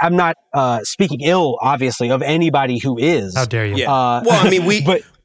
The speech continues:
Speaker 3: we need those people to exist. You know what I mean?
Speaker 1: <laughs> Right,
Speaker 3: As
Speaker 1: yeah, exactly,
Speaker 3: artists.
Speaker 1: exactly. Yeah,
Speaker 3: Like,
Speaker 1: hundred percent.
Speaker 3: yeah.
Speaker 1: Like, like, the, the, uh, you know, I, I am a, I'm a, I am a huge fan of Le Batard Show. I will say that. Let me take that back for a second.
Speaker 3: Oh, see,
Speaker 1: Um,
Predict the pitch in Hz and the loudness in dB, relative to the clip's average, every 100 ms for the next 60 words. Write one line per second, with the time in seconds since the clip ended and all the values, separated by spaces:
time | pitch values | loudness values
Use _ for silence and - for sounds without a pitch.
0 | - 160 202 240 247 160 139 - 175 120 | -12 -2 2 2 2 0 0 -2 -4 -4
1 | 107 95 113 - - - - 135 139 135 | -8 -8 -12 -12 -16 -20 -12 -8 -6 0
2 | 190 285 277 185 214 262 - 349 - 147 | 0 2 2 4 4 4 4 2 2 0
3 | 107 170 165 349 294 156 123 165 135 127 | 0 0 2 0 0 -2 2 2 2 0
4 | 220 294 233 - 302 - - _ _ 135 | 0 0 -2 -2 -2 -2 -6 _ _ -4
5 | 180 175 165 185 160 - 165 175 - 156 | 0 0 2 0 0 -2 0 0 -4 -8
6 | 151 156 147 165 156 143 143 135 127 117 | -8 -4 -2 0 0 -2 -2 0 0 -2
7 | - _ _ _ _ _ _ 202 214 202 | -6 _ _ _ _ _ _ 2 4 2
8 | 208 196 202 202 269 202 - 151 220 185 | 2 2 2 2 2 0 0 2 2 2
9 | 151 160 196 208 165 185 190 156 - 156 | 0 0 0 0 0 -2 -2 -2 -2 -2
10 | 160 147 139 123 123 170 147 117 104 113 | 0 -2 -2 0 -2 -2 -2 -4 -4 -4
11 | 123 143 139 - 131 123 139 151 147 156 | -2 -2 -4 -4 -2 -2 -2 -2 -2 -2
12 | 151 131 117 131 120 110 98 107 101 104 | -2 -2 -2 -2 -4 -8 -6 -6 -4 -8
13 | 101 - 143 143 | -10 -4 0 2